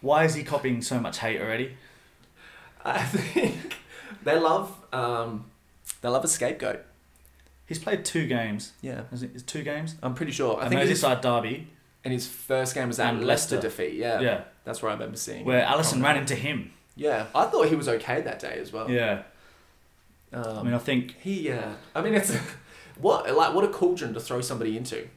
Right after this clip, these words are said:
Speaker 1: They obviously have much bigger problems going on than how the, a, s-, a new signing from Germany fits in after
Speaker 2: Yeah.
Speaker 1: two games.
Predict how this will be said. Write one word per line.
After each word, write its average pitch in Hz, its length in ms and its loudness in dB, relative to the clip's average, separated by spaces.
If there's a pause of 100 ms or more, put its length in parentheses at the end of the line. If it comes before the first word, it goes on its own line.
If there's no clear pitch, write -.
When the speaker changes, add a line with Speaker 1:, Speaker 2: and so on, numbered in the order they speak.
(200)
Speaker 1:
They 175 120 6
obviously 156 300 6
have 117 160 4
much 117 220 0
bigger 117 180 -2
problems 113 440 -4
going 101 280 0
on 107 160 -4
than 95 260 -4 (1300)
how 123 180 2
the, 101 320 2 (100)
a, - 20 -6
s-, 104 140 -8 (100)
a 120 60 -2
new 117 180 0
signing 113 540 -4 (500)
from 110 200 -8
Germany 107 340 -2
fits 87 320 -8
in 113 300 -6
after 98 140 -4
Speaker 2:
Yeah. 90 60 -2
Speaker 1:
two 101 200 -8
games. 101 380 -8